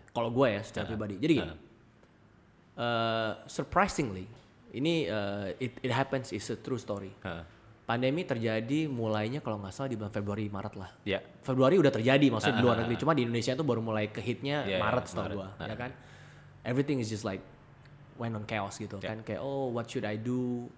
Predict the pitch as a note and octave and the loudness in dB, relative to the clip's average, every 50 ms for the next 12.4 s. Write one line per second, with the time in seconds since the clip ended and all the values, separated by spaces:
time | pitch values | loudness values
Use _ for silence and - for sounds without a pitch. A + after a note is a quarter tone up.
0 | - - - - C#3 C3+ C#3+ F3 G#3+ A3+ G#3 - D#3+ - - G#3+ A3+ A#3 - - | -20 -12 -6 -2 0 2 2 2 0 -2 -2 -2 -2 0 2 0 0 0 -2 -10
1 | - - - - - - D3 D3 D3 D#3+ D#3+ - E3+ G3 G3 G#3+ A3 G#3 F#3+ - | -18 -20 -20 -8 -2 0 0 0 0 -2 -4 -4 -4 -4 -4 -4 -4 -6 -8 -12
2 | - - C3 C3 C3 B2+ C3 B2+ B2 A#2+ G#2 - - A#2+ A#2 - C3+ C3+ - - | -12 -8 -6 -4 -2 0 0 0 0 -2 -6 -8 -6 -6 -2 -2 -2 -2 -2 -4
3 | G#2 - - - - - - - - A#2 A2+ A2+ A2 A2+ A#2 C3 C3 C3 C3+ C3+ | -8 -10 -12 -16 -20 -20 -20 -14 -10 -8 -6 -6 -4 -2 0 2 2 2 2 2
4 | - D3 C#3 C#3+ - D3+ C#3+ A#2 D2+ - - - - G3+ G3 - - - - - | 2 0 0 0 -2 -2 -2 -2 -4 -4 -4 -4 -4 -4 -4 -6 -14 -20 -20 -20
5 | - - - - D3 C#3 B2+ C#3 C3+ C3+ B2 A#2+ C3 C3 B2 A2+ G#2 G#2 - - | -20 -20 -20 -20 -18 -18 -16 -14 -12 -4 0 2 2 2 2 0 -2 -4 -4 -4
6 | F3+ - - - - - D#3+ C3 F2+ G2 G#2+ A2+ G#2+ - - A2 A2 - - - | -6 -4 -4 -6 -6 -6 -6 -6 -6 -8 -8 -10 -12 -12 -12 -16 -16 -18 -20 -20
7 | - - - F#2+ F2+ C#2+ D#2 D2 - - - - - - - - - - - - | -20 -14 -12 -12 -12 -12 -14 -18 -20 -20 -20 -20 -20 -20 -20 -20 -20 -20 -20 -20
8 | - - - - - - - - - - - C3+ D#3 F3+ G#3 G#3+ F#3+ B2 A2+ B2+ | -20 -20 -20 -20 -20 -20 -20 -20 -18 -6 -2 -2 0 2 2 2 2 0 0 0
9 | B2 B2 A#2+ B2 B2+ B2+ B2 B2 A#2 A#2 A#2 A2+ A2+ A2+ A2+ A2 A2 G#2 G2+ - | 0 0 2 4 4 6 6 4 4 2 0 -4 -4 -4 -4 -6 -6 -8 -8 -10
10 | - - - - - - - - - - A2 G#2 G#2 G#2 G#2 G2+ G#2 G#2 G#2 G2+ | -14 -16 -20 -20 -20 -20 -20 -20 -12 -8 -4 -2 -2 -2 -2 -2 -2 -2 -4 -4
11 | G2+ G2+ G2+ F#2+ E2 C2+ - - - - A#2 A#2+ A#2+ - - - C#3+ D3 D3 D3 | -4 -4 -6 -6 -8 -10 -12 -14 -10 -6 -6 -6 -6 -6 -4 -2 2 2 4 4
12 | D3 C#3+ C#3+ C#3+ C#3 C3 C3 | 4 4 2 2 0 -2 -4